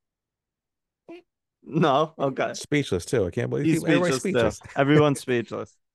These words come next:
Speaker 2: Can Annie talk? I mean, maybe she won't be speechless.
Speaker 1: Yeah, right. I wish. Um, all right. So, I guess we'll wrap it up so I can wrap up <laughs> this, this half of a couch.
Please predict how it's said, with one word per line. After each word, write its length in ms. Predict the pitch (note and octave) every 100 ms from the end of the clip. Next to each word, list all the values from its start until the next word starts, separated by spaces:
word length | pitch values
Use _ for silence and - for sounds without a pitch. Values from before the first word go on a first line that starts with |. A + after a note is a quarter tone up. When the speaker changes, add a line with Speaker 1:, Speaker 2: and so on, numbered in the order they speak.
| _ -
Speaker 2:
Can 160 | A#2+
Annie 300 | A#2+ B2+ E3+
talk? 300 | D3 E3 G3+
I 40 | A2
mean, 140 | A2
maybe 220 | B2 C3+
she 140 | B2 C3+
won't 140 | A#2
be 60 | F2+
speechless. 520 | - F2 E2 - - _ _ _ _
Speaker 1:
Yeah, 420 | A#2 A2+ A2+ A2 A#2
right. 200 | C3 - _ _ - -
I 60 | G#2+
wish. 240 | G#2+ A2+ - _ _ _ _ _ _ _ _ -
Um, 480 | A2+ A2 G#2+ G#2 G#2 _ _ _ _ _ _ _ _ _ _ _ _ _ _ _ _ A#2
all 60 |
right. 200 | G#2+ G2+ - _ _ _ _ -
So, 400 | B2+ A#2 A2+ - _ _ _ _ _ _ _ _ -
I 100 | A#2
guess 400 | B2+ F#3 - - _ _ _ _ _ _ _ _
we'll 160 | A#2 A#2+
wrap 260 | C3+ C3+ A#2+
it 80 |
up 220 | A2 D#3 -
so 120 | A#2
I 80 | A2+
can 360 | A2 G#2+ G2+ _ _ D2
wrap 280 | A#2 A2+
up 140 | B2+ C#3
<laughs> 20 |
this, 380 | D#3 G4 G3+ G3+ _ -
this 180 | A#2
half 280 | A#2+ C3 B2
of 120 | A#2
a 60 | G#2+
couch. 480 | - A#2+ C#3 -